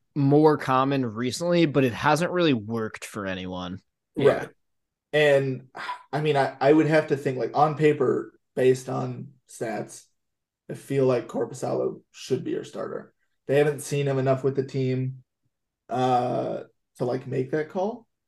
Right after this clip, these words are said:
Speaker 3: But I would like to think that he'll probably start half or more of the games down the stretch, especially if they, like, are firmly in a playoff spot.
Speaker 1: Mm-hmm.
Speaker 3: Because I,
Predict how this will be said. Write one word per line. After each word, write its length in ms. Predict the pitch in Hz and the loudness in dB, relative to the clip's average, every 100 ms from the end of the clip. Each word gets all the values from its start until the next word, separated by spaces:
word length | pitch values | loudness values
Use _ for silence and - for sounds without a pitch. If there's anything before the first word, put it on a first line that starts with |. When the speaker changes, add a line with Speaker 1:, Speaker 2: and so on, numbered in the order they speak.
| - | -2
Speaker 3:
But 280 | 139 123 - | 0 0 -2
I 360 | 127 123 123 120 | -2 0 -2 -4
would 400 | 127 127 113 110 _ _ _ _ _ | 2 2 2 -12 _ _ _ _ _
like 460 | 147 117 147 170 - | -6 0 2 0 0
to 100 | 131 | -2
think 480 | 131 123 120 135 - - | 0 -8 -10 -14 -12 -6
that 260 | - - | -6 -6
he'll 320 | 135 143 127 - | -6 -2 0 -2
probably 520 | - 120 127 131 127 | -6 -2 0 0 -2
start 520 | - - 117 104 - _ _ _ _ - - | -6 -6 -2 -2 -4 _ _ _ _ -20 -12
half 300 | 123 135 131 | -8 -6 -4
or 120 | 135 | -4
more 240 | 135 139 | -2 0
of 100 | 143 | -2
the 60 | 147 | -2
games 360 | 139 143 156 - | -8 -6 -8 -6
down 200 | 156 156 | -6 -6
the 60 | |
stretch, 300 | - 160 170 | -4 -4 -4
especially 420 | 139 - 139 151 | -4 0 0 2
if 100 | 139 | 0
they, 120 | 135 131 | 2 2
like, 300 | 131 127 - _ _ _ _ _ _ _ _ | 2 0 -6 _ _ _ _ _ _ _ _
are 220 | - 127 123 | 0 2 2
firmly 600 | - 143 143 143 147 127 | 4 4 4 2 2 0
in 100 | 135 | 2
a 180 | 135 | 2
playoff 320 | 131 127 135 - | 2 -2 -4 -6
spot. 400 | - 156 185 - _ - | -4 -4 -4 -8 _ -8
Speaker 1:
Mm-hmm. 180 | 117 117 | -4 2
Speaker 3:
Because 180 | 165 160 | 6 6
I, 160 | 160 | 6